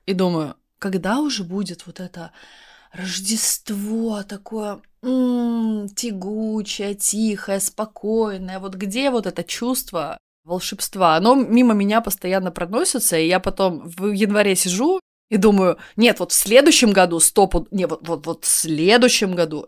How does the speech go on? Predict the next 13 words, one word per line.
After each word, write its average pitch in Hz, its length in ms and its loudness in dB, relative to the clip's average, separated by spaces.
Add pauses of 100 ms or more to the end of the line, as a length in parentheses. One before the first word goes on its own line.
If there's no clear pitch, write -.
(140)
И 214 320 -8
этот 175 280 -14
следующий 190 340 -8
год 277 240 -6
никак 208 320 -4
не 208 80 -8
приходит. - 580 -16
Вот 202 180 -10
поделитесь, 254 580 4
у 165 60 -2
кого 226 280 4
тоже 175 320 4
так? - 340 -2